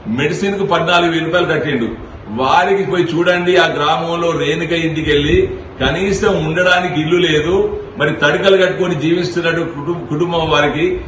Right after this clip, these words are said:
ఏ రకంగా ఆదుకుంటారు? వాళ్ళకి ఇల్లు ఇప్పియాల్సింది పోయి ఇల్లు ఇప్పేయలేదు, కనీసం వైద్య సౌకర్యం చేయించలేని ప్ర-, పరిస్థితిలో ఈ ప్రభుత్వం ఉంది. శ్రీధర్ బాబు గారు, నిమ్-, మిమ్మల్ని సూటిగా అడుగుతున్నా, మీరొక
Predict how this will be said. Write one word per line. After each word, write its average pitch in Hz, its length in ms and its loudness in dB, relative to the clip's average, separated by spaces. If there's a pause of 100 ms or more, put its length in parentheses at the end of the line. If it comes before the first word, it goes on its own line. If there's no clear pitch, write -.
(160)
ఏ 147 120 2
రకంగా 190 360 2
ఆదుకుంటారు? 170 480 2
వాళ్ళకి 123 380 0
ఇల్లు 143 140 -2
ఇప్పియాల్సింది 175 520 2
పోయి 170 140 0
ఇల్లు 123 200 0
ఇప్పేయలేదు, 180 640 0 (240)
కనీసం 180 600 2
వైద్య 170 300 2
సౌకర్యం 185 480 2
చేయించలేని 175 440 2
ప్ర-, 151 160 -2
పరిస్థితిలో 170 520 0
ఈ - 20 -2
ప్రభుత్వం 160 440 0
ఉంది. 175 400 0 (240)
శ్రీధర్ 185 320 4
బాబు 175 280 4
గారు, 196 400 2 (240)
నిమ్-, 160 240 -2
మిమ్మల్ని 165 340 0
సూటిగా 175 440 4
అడుగుతున్నా, 170 640 2 (300)
మీరొక 170 360 0